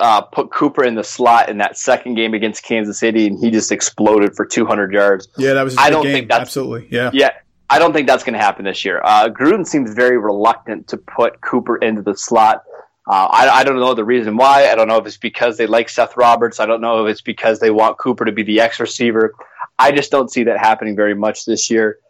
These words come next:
Speaker 1: So I do think you're gonna see Peters on Cooper. You're gonna see Talib on Jordy Nelson.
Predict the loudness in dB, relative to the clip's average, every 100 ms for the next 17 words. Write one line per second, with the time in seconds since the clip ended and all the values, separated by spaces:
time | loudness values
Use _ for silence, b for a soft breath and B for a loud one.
0 | _ 0 2 4 2 2 -2 -2 -2 -4
1 | -4 -6 -2 -2 -2 -2 0 2 2 0
2 | -6 -18 -20 _ 0 0 2 0 0 -2
3 | 0 0 -2 -4 -4 -4 -2 0 0 2
4 | 0 0 0 2 2 2 0 -2 -6